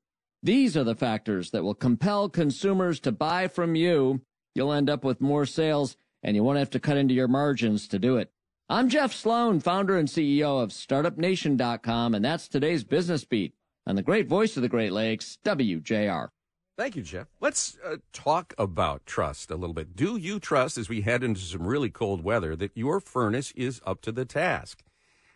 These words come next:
Speaker 2: And the most trustworthy heating and cooling company out there is volunteering to come and make sure that you are ready. C N C Heating and Air Conditioning. This is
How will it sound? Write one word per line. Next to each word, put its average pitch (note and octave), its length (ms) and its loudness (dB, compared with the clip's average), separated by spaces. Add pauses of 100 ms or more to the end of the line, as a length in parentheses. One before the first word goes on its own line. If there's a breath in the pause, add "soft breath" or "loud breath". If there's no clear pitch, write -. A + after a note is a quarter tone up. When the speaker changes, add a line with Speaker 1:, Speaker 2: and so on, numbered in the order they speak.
(160)
Speaker 2:
And A#2+ 540 2 (120)
the A2+ 140 -4
most C#3 460 0
trustworthy A2+ 880 -2 (100)
heating C3+ 360 -2
and G#2 120 0
cooling B2+ 540 -2
company A2 480 -2
out C3+ 300 0
there F2 280 -4 (380 soft breath)
is G2 540 -4 (360)
volunteering C#3 720 -2
to A#2 80 -2
come D3+ 260 -2
and B2 120 0
make D3 180 0
sure E3 220 -4
that E3 120 -2
you D#3+ 180 -4
are F2+ 140 2
ready. C#2 260 -10
C - 220 -4
N F3+ 120 0
C C#3+ 180 -4
Heating A2+ 240 -2
and F2+ 100 -4
Air E2+ 160 -4
Conditioning. C2+ 500 -12
This - 180 -10
is - 120 -10